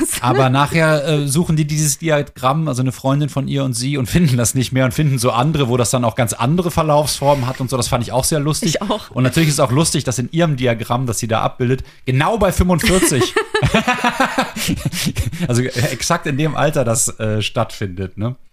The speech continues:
Speaker 2: Ich würd auch gerne noch eine Stelle vorlesen,
Speaker 1: Ja,
Speaker 2: die mit
Speaker 1: gerne.
Speaker 2: dem, was wir hier besprochen haben, zu tun hat und die ich auch ganz, ganz toll fand. Ich stand auf und wusch mir das Gesicht, die Füße auf den kalten Sternkacheln.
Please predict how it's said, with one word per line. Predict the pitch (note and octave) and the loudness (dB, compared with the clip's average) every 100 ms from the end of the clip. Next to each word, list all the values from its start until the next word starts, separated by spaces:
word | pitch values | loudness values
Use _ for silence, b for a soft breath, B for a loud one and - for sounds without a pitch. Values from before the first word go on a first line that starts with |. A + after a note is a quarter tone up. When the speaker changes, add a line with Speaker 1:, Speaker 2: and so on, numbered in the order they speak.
| B B B B B | B B B B B
Speaker 2:
Ich | C3+ | -2
würd | G#3 | 0
auch | A3 | 0
gerne | A#3 F3+ | 0 2
noch | B2+ | 2
eine | |
Stelle | G#2 A2+ G#2 | 0 -2 -4
vorlesen, | - A#2 D4+ C3+ | -2 2 2 4
Speaker 1:
Ja, | D#3 | 4
Speaker 2:
die | D4 | 4
mit | C#4 | 2
Speaker 1:
gerne. | C#3+ C#3+ | 2 -2
Speaker 2:
dem, | A#2+ - | -4 -6
was | B2 C3 | -4 -2
wir | C#3 | 0
hier | C#3 | 0
besprochen | C#3 D3+ D3 C#3+ | -2 -2 0 0
haben, | C#3 | -2
zu | - | -4
tun | A#2+ - F3 | -6 -4 0
hat | G#2 D#3+ - - b b b b b | 0 -2 -6 -20 b b b b b
und | A2+ G#2 | -8 -6
die | C3 | -6
ich | - | -6
auch | C#3+ - | -8 -6
ganz, | C3 - - | -8 -8 -14
ganz | - B2+ - | -10 -8 -6
toll | - C#3 D#3 | -4 -2 -4
fand. | - E2+ - - - - b b b b b b b b b b b - | -6 -10 -10 -14 -20 -20 b b b b b b b b b b b -8
Ich | - | -4
stand | - G#3 - | 0 0 0
auf | D#3+ B3 B3+ | 0 0 -2
und | F3+ D#3 | -2 0
wusch | F3+ - | 0 0
mir | |
das | D#3 - | -2 0
Gesicht, | A2+ A2+ G2+ - - - b _ _ _ - | 0 0 -2 -6 -12 -14 b _ _ _ -8
die | |
Füße | G#2 F3+ F#3 - | -4 -4 -2 -2
auf | A#2+ | -2
den | A#2 | -4
kalten | - B2+ D3 D3+ | -4 -2 -4 -4
Sternkacheln. | - A2 G2 F2 F2 - E2+ D#2+ D2 | -4 -2 -2 -4 -8 -10 -8 -8 -10